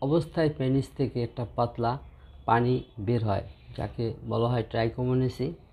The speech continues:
বা ক্ষরণ, নিঃসরণ। এটা হওয়ার কারণ যে তার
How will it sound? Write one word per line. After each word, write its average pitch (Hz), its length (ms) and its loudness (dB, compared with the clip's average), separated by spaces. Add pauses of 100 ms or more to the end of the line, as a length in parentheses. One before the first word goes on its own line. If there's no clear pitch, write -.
(400)
বা 107 280 -2 (880)
ক্ষরণ, 139 380 6 (140)
নিঃসরণ। 123 500 2 (1400)
এটা 151 380 8 (300)
হওয়ার 131 260 6
কারণ 131 420 2 (160)
যে 110 180 0 (100)
তার 110 220 2